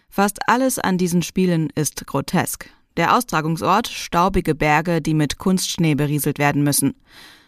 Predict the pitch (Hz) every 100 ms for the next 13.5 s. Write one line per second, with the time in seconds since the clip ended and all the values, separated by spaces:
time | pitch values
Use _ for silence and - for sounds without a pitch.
0 | _ 190 190 262 202 165 214 - 202 -
1 | 170 180 - 180 175 165 156 - 175 185
2 | 165 147 139 131 120 - - 160 165 185
3 | 180 165 208 226 175 165 170 226 220 220
4 | 214 - 180 170 156 147 147 156 - 185
5 | 151 143 147 - 143 - 135 117 - _
6 | - - - _ _ - 190 233 269 247
7 | - - 180 196 247 - - 202 196 190
8 | 190 - 208 226 175 170 160 185 180 160
9 | 156 - 156 165 160 - 156 - - 160
10 | 151 147 165 - 104 131 147 139 - 147
11 | 143 139 139 - - - _ _ _ 170
12 | 165 175 208 175 - - 139 190 220 160
13 | 139 151 156 233